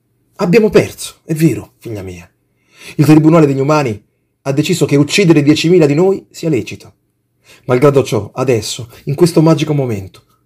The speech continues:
tu ed io siamo vive. Tu ed io siamo libere. Tu ed io abbiamo vinto la vita che amiamo. Voliamo insieme via da qui, senza guardarci indietro.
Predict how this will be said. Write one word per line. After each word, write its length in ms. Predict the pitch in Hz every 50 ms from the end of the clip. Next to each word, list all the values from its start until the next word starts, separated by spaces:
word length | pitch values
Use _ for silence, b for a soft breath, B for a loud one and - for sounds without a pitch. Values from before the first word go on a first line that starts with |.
| _ -
tu 180 | - 156 143
ed 120 | 127 113 110
io 320 | 120 131 143 139 - - _
siamo 400 | - - - - 139 127 127 123
vive. 600 | 120 - 147 127 120 98 - 95 - - _ _ _ _ _ B B B B B B B
Tu 180 | - 226 196
ed 160 | 160 143 143 143
io 380 | 147 123 117 113 113 113 - _
siamo 560 | - - - 196 202 180 170 165 156 156 - -
libere. 640 | 196 196 202 165 123 113 110 101 90 82 - _ _ _ B B B B B
Tu 180 | B 285 285 254
ed 160 | 214 214 190
io 340 | 233 202 165 143 131 113 B B B
abbiamo 400 | 180 190 170 170 247 226 226 214
vinto 360 | 175 220 190 151 - - 160
la 120 | 170 170
vita 280 | 156 190 226 170 196 202
che 140 | 180 185 185
amiamo. 640 | 170 170 180 165 135 113 95 87 92 101 - _ _ _ _ _ b b b b b
Voliamo 400 | 151 190 208 214 247 233 214 202
insieme 340 | 190 175 - - 202 175 170
via 140 | 156 170 160
da 140 | 156 151
qui, 260 | - - 110 101 - _ _
senza 360 | _ - - 240 233 - 226 190
guardarci 460 | 190 196 175 160 185 170 175 - 160
indietro. 500 | 160 147 131 120 104 - - - - _